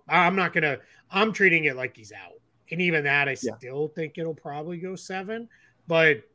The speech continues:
Speaker 1: yeah, we'll, we'll, we'll see.
Speaker 2: I think the Clippers are gonna play coy with it and try to, you know, hint that maybe he could come back, even if they know
Speaker 1: We've
Speaker 2: that he's
Speaker 1: seen
Speaker 2: not.
Speaker 1: that before.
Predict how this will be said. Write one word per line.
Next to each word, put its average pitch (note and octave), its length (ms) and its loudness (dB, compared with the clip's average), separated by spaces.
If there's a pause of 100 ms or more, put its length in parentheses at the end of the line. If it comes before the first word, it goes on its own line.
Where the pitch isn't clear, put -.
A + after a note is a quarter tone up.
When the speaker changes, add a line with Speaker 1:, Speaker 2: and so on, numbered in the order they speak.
(120)
Speaker 1:
yeah, D3+ 140 2
we'll, C3+ 240 -4
we'll, B2 300 -10
we'll B2 160 -10
see. A2 300 -18 (140)
Speaker 2:
I C#3+ 140 4
think D#3+ 200 -2
the C3+ 80 -4
Clippers B2+ 460 -2
are A#2+ 60 0
gonna A#2 200 -2
play A#2 260 0
coy A#2+ 280 2
with B2 160 0
it B2+ 120 2
and A2+ 120 -6
try A#2 240 2
to, A2+ 220 0 (160)
you A#2+ 100 -2
know, G#2+ 160 -4 (120)
hint D3 220 2
that B2+ 120 2
maybe C#3+ 320 4
he D3+ 120 2
could D3 140 -6
come C#3+ 160 -2
back, C#3+ 300 4
even C3 200 0
if B2+ 120 -2
they B2 100 2
know A#2 140 2
Speaker 1:
We've A#2 80 4
Speaker 2:
that A#2 60 0
he's A2+ 80 0
Speaker 1:
seen D#3 80 0
Speaker 2:
not. B2+ 140 2
Speaker 1:
that A3+ 160 -4
before. A#2 460 -10